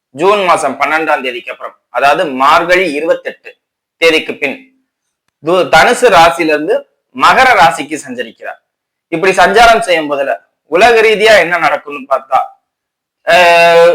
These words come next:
நம்ம நாடுன்னு சொல்லக்கூடிய இந்தியா வந்து ஒரு சர்வாதிகாரம் பண்ணக்கூடிய அளவுக்கு, ஒரு உயர்ந்த அதிகாரம் செய்யக்கூடிய அளவுக்கு, அதாவது போதனை செய்யக்கூடிய அளவுக்கு உள்ள உயர்ந்த இடத்துக்கு போகும். அதாவது இப்ப நம்ம நியூஸ்ல பாக்குறோம், பல பிரச்சனைகள், ஒரு நாட்டு அதிபர் இன்னொரு நாட்டு அதிபரை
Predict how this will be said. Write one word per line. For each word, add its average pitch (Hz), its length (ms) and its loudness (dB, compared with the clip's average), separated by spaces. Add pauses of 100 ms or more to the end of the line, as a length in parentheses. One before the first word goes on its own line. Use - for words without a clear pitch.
(160)
நம்ம 226 480 2
நாடுன்னு 214 480 2
சொல்லக்கூடிய 175 320 -2 (100)
இந்தியா 214 300 2
வந்து 180 260 -2
ஒரு 160 180 2 (360)
சர்வாதிகாரம் 175 760 2
பண்ணக்கூடிய 143 360 -8
அளவுக்கு, 135 560 -8
ஒரு 151 220 -2
உயர்ந்த 165 520 0
அதிகாரம் 196 480 2
செய்யக்கூடிய 165 520 -2
அளவுக்கு, 175 420 0 (440)
அதாவது 190 340 2 (220)
போதனை 226 400 2
செய்யக்கூடிய 165 520 -2
அளவுக்கு 160 400 -2 (460)
உள்ள 185 200 2
உயர்ந்த 185 480 0
இடத்துக்கு 156 440 -4
போகும். 131 380 -8 (460)
அதாவது 180 300 2
இப்ப 180 200 0
நம்ம 170 280 0 (380)
நியூஸ்ல 175 400 -8 (120)
பாக்குறோம், 165 340 0 (100)
பல 156 200 0
பிரச்சனைகள், 165 480 -2
ஒரு 170 200 0
நாட்டு 160 280 -2
அதிபர் 160 260 -2
இன்னொரு 151 200 -6
நாட்டு 156 280 -4
அதிபரை 147 340 -2